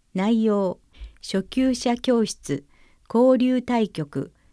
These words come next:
検証問題、詰将棋、次の一手。プロ棋士による指導対局。お問い合わせ、第三十六期竜王戦第四局、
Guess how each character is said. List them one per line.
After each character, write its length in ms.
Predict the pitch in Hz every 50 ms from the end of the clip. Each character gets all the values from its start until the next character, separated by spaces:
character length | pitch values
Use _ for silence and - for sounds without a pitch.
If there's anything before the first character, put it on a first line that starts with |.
| _ - _
検 240 | - 220 247 254 247
証 300 | - - 247 240 233 226
問 300 | 220 226 226 208 180 156
題、 260 | 143 135 127 - - - _ _ _ _ _
詰 340 | - - 214 220 240 254 247
将 280 | 247 - 247 226 208
棋、 240 | 185 160 147 143 143 - _ _
次 340 | _ - - 208 226 254 254
の 160 | 208 165 147
一 120 | 160 165 - _ _ _
手。 160 | - 117 - - _ _ _ _ _ _ _ _ _ _ _ _ _ _ _
プ 140 | - 226 233
ロ 120 | 262 262
棋 120 | 254 - -
士 220 | - - - 196
に 120 | 175 165 156
よ 140 | 151 143
る 220 | 147 156 - - - _
指 300 | - - - 196 208 247
導 180 | 254 254 240
対 220 | 247 233 208 190 185
局。 380 | - 131 - - - - - _ _ _ _ _ _ _ _ _ _ _ _ _ _
お 120 | 180 175
問 260 | 180 - 233 240 226
い 60 | 226 220
合 80 | 208
わ 100 | 202 202
せ、 300 | - - 196 175 - - _ _ _ _ _ _ _ _ _ _ _ -
第 240 | 233 247 226 208 185
三 320 | - - 247 262 254 220
十 240 | - 175 175 165 160
六 180 | 190 190 185 - _ -
期 200 | 156 147 143 - -
竜 340 | 180 170 196 226 240 240
王 180 | 233 220 220 214
戦 360 | 208 - - 196 190 185 180 _ _ _ _
第 300 | 214 240 254 226 180 175
四 180 | 202 220 233
局、 400 | 226 - 160 151 - 143 135 -